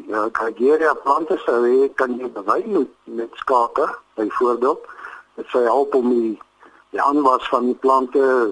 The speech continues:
saadproduksie te beperk. En dan moet jy hom net vinnig wegneem. Eh, ek sou sê 'n week, as jy hulle,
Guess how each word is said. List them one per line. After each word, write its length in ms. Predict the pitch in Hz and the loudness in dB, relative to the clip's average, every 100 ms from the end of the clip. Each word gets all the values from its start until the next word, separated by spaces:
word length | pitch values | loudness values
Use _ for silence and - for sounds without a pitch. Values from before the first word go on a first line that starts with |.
| - | -2
saadproduksie 840 | 131 123 123 139 113 120 117 131 - | 0 0 0 -6 -2 -4 -2 -10 -6
te 100 | 113 | -4
beperk. 600 | 107 - 131 147 - - _ - - - - - | -4 -4 -4 -4 -6 -20 _ -20 -20 -20 -20 -8
En 100 | 113 | -2
dan 120 | 135 | 0
moet 100 | 160 | 2
jy 60 | |
hom 140 | 170 175 | 2 2
net 200 | 170 - | 0 0
vinnig 320 | 175 160 127 | 2 2 4
wegneem. 560 | 127 123 - - - - _ _ _ _ _ _ - | 2 0 -2 -6 -12 -14 _ _ _ _ _ _ -8
Eh, 160 | 110 117 135 | -4 -2 -2
ek 140 | - | -2
sou 120 | 147 | -2
sê 220 | 127 151 143 131 120 - _ _ - | 2 2 4 2 0 -6 _ _ -8
'n 120 | 120 117 | -6 0
week, 340 | 147 - - - - | 0 0 -6 -10 -12
as 100 | 110 | -6
jy 80 | 127 | -2
hulle, 380 | 120 123 123 | 0 2 0